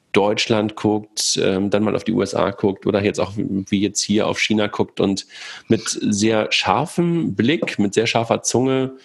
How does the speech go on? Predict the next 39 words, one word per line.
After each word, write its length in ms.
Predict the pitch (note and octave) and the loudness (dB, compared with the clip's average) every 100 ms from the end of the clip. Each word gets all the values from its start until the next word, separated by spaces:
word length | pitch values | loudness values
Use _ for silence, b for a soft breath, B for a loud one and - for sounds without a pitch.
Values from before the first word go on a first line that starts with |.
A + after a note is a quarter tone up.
| B B | B B
Situationen 600 | - A2 G2+ - C3 C3+ | 0 0 0 2 0 0
beschreibt, 680 | B2 A#2+ A#2 A#2 - - - | 0 2 0 -2 -4 -2 0
ähm, 300 | A2 A2 G#2 | 0 0 0
Defizite 460 | A#2+ A#2 A2+ A2+ | -2 -2 -4 -4
beschreibt, 560 | A2 - A2 A2 A2 - - | -2 0 0 0 -4 -4 0
aber, 320 | C3 D#3+ D#3 | 0 2 2
und 80 | B2+ | 0
das 180 | A#2+ | 0
finde 140 | - A#2+ | 0 0
ich 80 | A2 | 0
so 60 | |
super 240 | A2+ C3 A#2 | 0 0 0
an 120 | G2 | 0
Christoph, 480 | G2 - A#2 - - B B B B A#2 | -4 0 -2 -2 -18 B B B B 0
ähm, 260 | A2 A2+ | 2 2
nicht 280 | - B2+ - | 2 0 0
nur 460 | A#2 G#2+ G#2+ A2 - | 0 2 2 0 0
Missstände 720 | G#2+ C3 - E3 D#3+ D#3 D3+ - | 0 0 0 0 0 0 -2 0
aufzeigt 680 | C#3+ - - D3+ E3 - | -2 -2 -2 -2 -2 -2
oder 420 | G#2 G#2 G2+ G2 G2+ - | -2 0 0 -4 -10 -4
Probleme 420 | G2+ G2+ A#2 C3+ | -2 2 0 0
aufzeigt, 380 | A#2+ - A2+ A2+ | -2 -2 -4 0
sondern 180 | A2 G#2+ | -2 0
halt 120 | G2 | -2
auch 180 | G2 - | -2 -2
immer 460 | A#2 C3+ C#3 C#3+ B B B | -2 0 -2 -4 B B B
sehr 120 | - G#2+ | 0 2
konstruktiv, 720 | A#2 B2 A#2 A2+ A2 - - | 2 -2 -2 0 -2 -4 -2
ähm, 260 | G#2+ G#2+ G#2+ | 0 0 0
Ideen 280 | A2+ C#3+ | 0 0
in 80 | F#2 | 0
den 80 | F2 | 0
Raum 220 | E2 E2+ | 0 0
wirft 340 | F#2+ A#2+ - - | 0 0 -4 -4
und, 380 | G2 G2 - - | -2 -2 -2 0
äh, 200 | G2 G2 | 0 0
mit 260 | G2+ G2+ | -2 -2
seiner 400 | - G2+ G2+ G2 | 0 0 2 -2
Firma 540 | F#2+ - G#2 A2+ A2 | -2 -2 0 0 -2